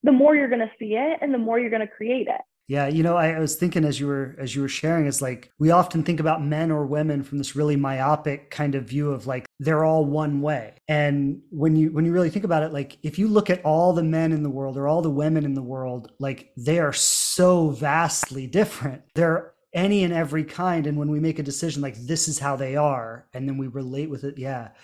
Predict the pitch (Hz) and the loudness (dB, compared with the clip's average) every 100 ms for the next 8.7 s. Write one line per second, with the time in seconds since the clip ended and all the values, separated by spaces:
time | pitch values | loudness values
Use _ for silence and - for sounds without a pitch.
0 | - _ - 151 160 170 139 - 175 175 | -20 _ -8 -2 0 0 -2 -2 -2 0
1 | 165 165 202 - 151 147 - 180 247 160 | 2 4 2 2 -4 -4 -6 -2 0 0
2 | 156 254 - 165 139 131 117 110 127 151 | -2 -4 -4 -4 -4 -6 -8 -10 -6 -2
3 | 214 262 - 165 143 139 123 127 196 202 | 2 0 0 -2 -2 -4 -6 -8 -2 0
4 | 220 233 226 226 233 226 220 220 214 285 | 0 0 0 0 2 2 2 0 0 -2
5 | 214 165 151 139 135 - 160 160 151 - | -2 -2 -2 -4 -6 -4 0 2 2 -2
6 | 196 156 160 156 170 170 151 156 - 180 | -4 -4 -2 2 2 2 0 -4 -2 0
7 | 180 175 156 156 170 - 165 156 143 135 | 2 0 0 0 -2 -2 -4 -4 -8 -10
8 | - 135 135 131 147 - - | -8 -8 -8 -8 -6 -8 -10